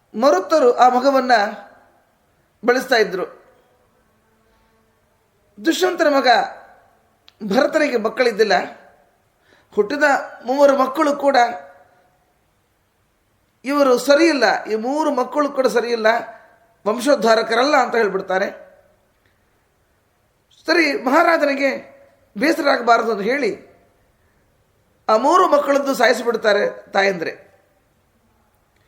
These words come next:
ಹೀಗಾಗಿ ಮಕ್ಕಳೆಲ್ಲ ಅಂತಾಗ್ಬಿಡ್ತು. ಆಗ ದೇವತೆಗಳು ಭರದ್ವಾಜರನ್ನೇ ಭರತನಿಗೆ ಮಗುವನ್ನಾಗಿ ಕೊಡ್ತಾರೆ.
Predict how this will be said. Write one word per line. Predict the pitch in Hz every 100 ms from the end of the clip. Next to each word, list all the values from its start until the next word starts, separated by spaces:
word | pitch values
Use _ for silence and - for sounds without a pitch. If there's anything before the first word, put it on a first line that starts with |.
| _ _ _ _ _ _ _ -
ಹೀಗಾಗಿ | 262 277 349 320 262 247 - - _ _ 220
ಮಕ್ಕಳೆಲ್ಲ | 254 294 285
ಅಂತಾಗ್ಬಿಡ್ತು. | 262 226 220 214 208 269 - - _ _ _ _ _ _ _ 226
ಆಗ | 233
ದೇವತೆಗಳು | 240 339 359 311 277 226 208 - _ _ -
ಭರದ್ವಾಜರನ್ನೇ | 185 277 320 349 311 254 240 247 226 208 - - _ _ _ _ _ -
ಭರತನಿಗೆ | 214 285 294 277 240 196 - - _ _
ಮಗುವನ್ನಾಗಿ | 220 277 277 233 220 208
ಕೊಡ್ತಾರೆ. | 190 185 185 135 -